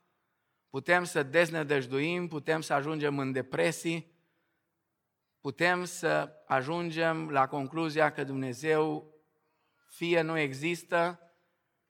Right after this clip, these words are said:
fie dacă există, nu-i pasă, e undeva foarte departe de noi. De aceea avem nevoie de această perspectivă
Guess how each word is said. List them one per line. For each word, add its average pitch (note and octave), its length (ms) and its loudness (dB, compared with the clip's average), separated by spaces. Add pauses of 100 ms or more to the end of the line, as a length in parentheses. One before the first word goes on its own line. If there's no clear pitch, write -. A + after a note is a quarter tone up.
fie E3 240 2
dacă D#3 280 6
există, D3 840 0 (840)
nu-i D3+ 280 -4
pasă, C3 580 4
e B2+ 100 0
undeva C#3 840 6 (240)
foarte D3+ 420 4
departe B2+ 800 2 (380)
de B2 180 -10
noi. A#2+ 420 -4 (1040)
De - 80 -8
aceea F#3 300 8
avem F3 280 8
nevoie E3+ 640 6 (300)
de C3 100 2
această E3+ 420 4
perspectivă D#3+ 1080 0